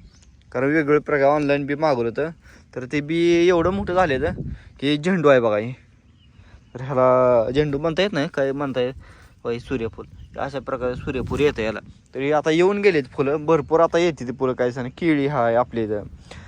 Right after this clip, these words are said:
फणस वगैरे, सीताफळ, हे गोकर्णाची रोपं, ही फुलाची रोपं,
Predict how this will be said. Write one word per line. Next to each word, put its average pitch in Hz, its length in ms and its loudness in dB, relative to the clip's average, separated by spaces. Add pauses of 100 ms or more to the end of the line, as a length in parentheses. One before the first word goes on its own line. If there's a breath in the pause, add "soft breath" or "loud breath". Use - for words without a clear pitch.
(180 loud breath)
फणस 147 560 0
वगैरे, 131 560 0
सीताफळ, 123 640 -2 (1120 loud breath)
हे 123 60 -8
गोकर्णाची 139 560 -2
रोपं, 131 300 0
ही 127 160 -2
फुलाची 139 360 2
रोपं, 120 460 2